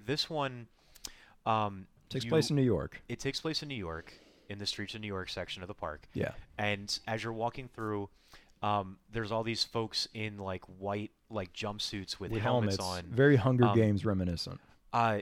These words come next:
Speaker 1: you know, it's, it's funny because now Squid Games is out, and it's, it's a very popular show.
Speaker 2: Ah.
Speaker 1: And I, I think it's kinda funny because the, the costumes that these guys wear are, are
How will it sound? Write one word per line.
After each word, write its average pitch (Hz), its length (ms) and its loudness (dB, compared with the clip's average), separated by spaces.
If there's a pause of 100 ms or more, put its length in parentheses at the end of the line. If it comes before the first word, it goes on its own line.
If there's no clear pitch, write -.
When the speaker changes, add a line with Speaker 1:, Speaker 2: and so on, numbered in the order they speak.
Speaker 1:
you 143 100 0
know, 131 80 2
it's, 123 220 -2
it's 123 180 -2
funny 127 220 -2
because 101 400 -6 (260)
now 95 300 -2 (260)
Squid 113 300 -2
Games 95 220 -6
is 92 120 -10
out, 85 220 -4
and 87 80 -14
it's, 87 160 -12
it's 95 160 -12
a 87 40 -12
very 87 300 -4
popular 87 500 -4
show. 107 120 2
Speaker 2:
Ah. 113 460 10 (280)
Speaker 1:
And 101 160 -2
I, 98 160 0
I 107 80 -4
think 107 160 -6
it's - 80 -10
kinda 98 160 -6
funny 110 200 -4
because 92 340 -10
the, 95 240 -6
the 101 100 -10
costumes 113 460 -4
that 92 100 -10
these 95 140 -10
guys 92 220 -6
wear 98 280 -4
are, 95 180 -6 (140)
are 95 160 -8